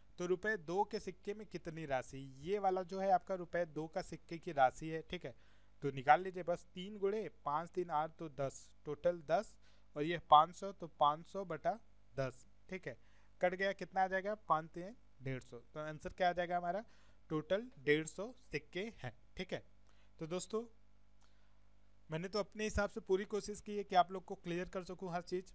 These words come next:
फिर भी कोई आपको problem हो, कोई दिक्कत हो तो आप नीचे comment box में comment कीजिए।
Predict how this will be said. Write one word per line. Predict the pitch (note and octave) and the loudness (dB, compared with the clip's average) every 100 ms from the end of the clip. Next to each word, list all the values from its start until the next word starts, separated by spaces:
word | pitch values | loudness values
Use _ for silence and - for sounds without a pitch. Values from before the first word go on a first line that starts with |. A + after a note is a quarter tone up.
| - | -2
फिर | F#3 F#3 | 2 2
भी | G#3 | 0
कोई | A3+ G3 G3 | 0 4 8
आपको | F#3 - F#3+ | 8 8 -6
problem | - E3 E3 F#3+ | 4 4 4 -10
हो, | G3+ | -10
कोई | G3 E3 E3 | -10 -6 -6
दिक्कत | D#3 D3+ F#3 F#3 | -6 -2 0 0
हो | F#3+ G3 | -4 -10
तो | F#3 | -2
आप | E3 D#3 | -2 -2
नीचे | D#3+ - | -8 -10
comment | C3+ D#3+ E3 E3+ | -8 -8 -8 -8
box | E3+ E3+ | -10 -8
में | F3 | -12
comment | - D3 E3 | -10 -10 -10
कीजिए। | - E3 E3+ F#3 | -12 -10 -6 -6